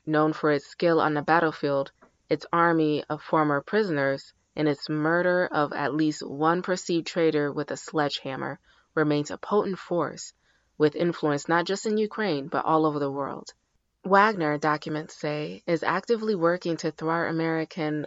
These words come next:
interests in Africa and has explored branching out to Haiti, right under the nose of the United States, with an offer to help the country's embattled government take on violent gangs.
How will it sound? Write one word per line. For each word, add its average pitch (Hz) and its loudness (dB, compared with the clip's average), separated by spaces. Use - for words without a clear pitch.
interests 160 -2
in 143 -4
Africa 147 -4
and 165 -4
has 160 -2
explored 165 0
branching 147 -2
out 139 -4
to - -14
Haiti, 175 -6
right 214 6
under 202 4
the 170 8
nose 156 4
of 160 -2
the 151 0
United 147 0
States, - -2
with 156 2
an 151 2
offer 190 4
to 175 0
help 170 0
the 160 0
country's 151 0
embattled 156 2
government 147 0
take 151 -2
on 143 0
violent 143 -4
gangs. 139 -6